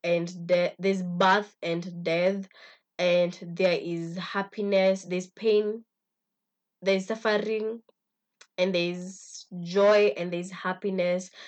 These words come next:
There's always going to be that. Just the way we have positive and negative, that is how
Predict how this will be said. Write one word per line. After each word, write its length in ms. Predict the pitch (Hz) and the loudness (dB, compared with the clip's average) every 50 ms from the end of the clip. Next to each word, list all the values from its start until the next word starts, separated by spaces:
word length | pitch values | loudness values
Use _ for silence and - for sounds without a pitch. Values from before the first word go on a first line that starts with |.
| - - - _ _ _ _ _ _ _ _ | -20 -20 -20 _ _ _ _ _ _ _ _
There's 300 | - 190 202 202 208 190 | 0 4 4 4 4 4
always 360 | - 202 226 226 233 220 214 202 | 2 2 2 4 4 4 4 4
going 200 | 202 202 202 202 | 2 2 2 2
to 80 | 208 190 | -2 -4
be 160 | 170 185 180 | -4 -2 0
that. 220 | 190 214 214 - - 208 | 2 0 0 0 -4 -4
Just 420 | 196 208 269 311 415 427 427 - - | 2 4 6 6 6 4 2 2 4
the 140 | 214 202 | 4 4
way 300 | 208 196 214 233 233 254 | 6 6 6 6 6 4
we 180 | 233 202 208 196 | 4 2 -2 -4
have 580 | 202 196 190 208 196 202 208 208 208 202 - _ | -4 -4 0 2 4 4 4 4 2 -2 -6 _
positive 960 | - 208 196 196 202 208 196 196 - - 214 208 202 202 202 202 196 190 - - - | -2 -2 -2 -2 -2 -6 -8 -8 -10 -8 -6 -4 -4 -2 -2 -4 -4 -6 -10 -8 -6
and 380 | 170 170 165 170 170 170 180 - _ _ | -4 -2 -2 -2 -4 -6 -8 -12 _ _
negative, 920 | - 185 190 196 190 202 208 208 208 - 208 208 196 196 196 190 185 190 - - - - - - _ _ _ _ _ _ - - | 2 2 2 4 4 2 2 0 -2 -4 -4 -2 -2 0 -2 -2 -4 -6 -12 -18 -20 -20 -20 -20 _ _ _ _ _ _ -16 -6
that 260 | 185 185 220 233 233 | -2 0 2 2 2
is 180 | 233 220 190 196 | 0 -2 -4 -4
how 720 | 196 190 190 190 196 196 202 196 196 196 196 190 - - | -6 -4 0 2 4 4 4 4 4 2 0 0 -2 -4